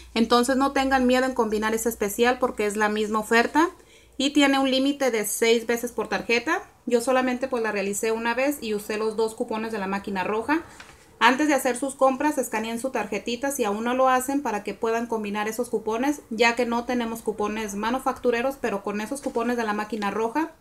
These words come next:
esos productos nos están quedando completamente gratis y lo mejor es que califican para el club de belleza. Y también realicé el especial de los pañales Huggies.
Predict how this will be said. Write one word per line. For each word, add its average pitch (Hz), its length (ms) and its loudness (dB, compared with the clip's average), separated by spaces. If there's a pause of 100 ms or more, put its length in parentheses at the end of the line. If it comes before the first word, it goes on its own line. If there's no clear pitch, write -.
(460)
esos 240 300 4
productos 247 380 2
nos 233 160 -6
están 214 260 -6
quedando 220 380 -2
completamente 247 760 0
gratis 254 480 0
y 262 120 -2
lo 294 120 2
mejor 240 340 -2
es 226 120 -2
que 226 120 -4
califican 226 640 -2
para 208 160 -4
el 185 100 -8
club 220 200 -8
de 220 100 -2
belleza. 220 540 -2 (1040)
Y 294 160 2
también 302 600 4
realicé 240 540 0
el 240 80 2
especial 233 480 2
de 247 80 2
los 226 140 0
pañales 208 540 -4
Huggies. 277 580 2